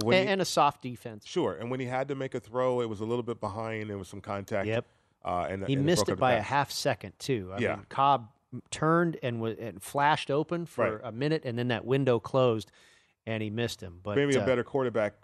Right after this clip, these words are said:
Speaker 1: puts that ball where it's supposed to be.
Speaker 2: On
Speaker 1: Right?
Speaker 2: time.
Speaker 1: Uh, and on time, yeah.
Speaker 2: Uh, the Philadelphia Eagles, they win forty to thirty-three, depending on when you got the number, could be a push or a win if you played the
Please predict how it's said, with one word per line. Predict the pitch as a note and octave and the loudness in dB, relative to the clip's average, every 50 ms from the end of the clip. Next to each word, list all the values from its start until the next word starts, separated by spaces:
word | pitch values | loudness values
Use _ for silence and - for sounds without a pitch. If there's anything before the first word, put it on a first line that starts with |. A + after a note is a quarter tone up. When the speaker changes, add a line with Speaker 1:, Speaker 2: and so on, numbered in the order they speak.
| _ _ _ - | _ _ _ -4
Speaker 1:
puts | - A#2+ - - | -4 -4 -4 -2
that | - A#2 G#2 F#2 F2+ | 0 0 0 0 2
ball | A2+ A2 G#2 G2+ G2 G2 | 2 4 4 4 4 2
where | G2+ G#2 G2+ | 2 0 0
it's | F2+ - | 0 -4
supposed | - F2+ - B2 G#2+ - | -8 -4 -2 -2 -2 -2
to | - | -8
be. | E2 D2 - - _ _ _ _ - | -16 -16 -16 -20 _ _ _ _ 0
Speaker 2:
On | D#3 D3+ C3+ | 0 0 2
Speaker 1:
Right? | |
Speaker 2:
time. | - C#3+ D#3 D3 B2+ G2+ F#2+ | 2 0 0 0 0 -4 -6
Speaker 1:
Uh, | A2 G2+ F2+ G#2+ | -8 -6 -4 -4
and | A2 G#2+ | -2 -2
on | A2 A2 G#2+ | -2 -2 -2
time, | - - G#2+ E2+ C2+ - - | -4 -6 -8 -8 -8 -12 -12
yeah. | F#2+ F2+ D#2 D2+ _ _ _ _ _ _ _ _ _ _ _ _ _ _ - | -10 -10 -10 -12 _ _ _ _ _ _ _ _ _ _ _ _ _ _ 0
Speaker 2:
Uh, | B2+ B2+ B2 B2 B2 A#2+ | 4 4 6 6 4 2
the | A#2+ A#2 C3 C3 A#2+ | 2 0 -2 -2 0
Philadelphia | - F#3 G3 F#3+ F3+ F3+ E3 - E3 D3+ - | 2 4 6 8 8 6 6 6 2 -4 -2
Eagles, | F3 F3 C3+ C3 A2 F#2+ F2 - | -2 -2 -2 -2 -4 -4 -2 0
they | C#3+ D#3 | 2 2
win | D3 C3 D3+ D#3 B2+ F#2+ E2 | 2 2 2 2 2 0 -2
forty | - - - D3 D3 D3 C#3 | -8 -6 0 2 2 2 2
to | C3+ A#2+ A2+ | 0 -4 -4
thirty-three, | - - D3+ C#3+ C#3 C3 A#2+ G#2+ - - - - C#3+ C#3+ C#3+ C#3 C#3 C3+ B2 | -2 2 2 2 2 2 0 -6 -6 -8 -4 0 2 2 4 4 2 2 0
depending | G#2+ A2+ - C3 C3+ C3 B2 B2 | -4 -4 -4 -2 -2 0 0 -2
on | A#2+ A#2 A2+ | -2 -2 -2
when | A#2+ B2+ B2 | -2 -2 -2
you | B2 A#2 | 0 0
got | B2 B2 A#2+ - | 0 0 0 0
the | A#2+ | -2
number, | A#2 A#2+ A#2+ A#2+ B2+ A#2+ | -2 -2 0 0 0 -2
could | - - C3 A2+ | -2 -2 -4 -2
be | G#2+ A#2 G#2+ | -2 -2 -2
a | G2 | -2
push | - - C3 C3 B2+ B2 - - - - - | -2 0 2 2 2 2 0 -2 -8 -8 -8
or | C3 A#2+ A#2+ A#2 | -6 -4 -2 -2
a | G#2+ G2+ | -2 -2
win | G2 B2 C3 C3 B2 A2+ G#2 F#2+ - - - _ _ - | -2 0 2 2 2 0 -2 -6 -10 -20 -20 _ _ -6
if | A#2+ A2+ - | -6 -6 -6
you | A#2 | -6
played | A2 - - C3 B2+ A2 | -6 -2 0 0 0 0
the | G#2+ - | -2 -6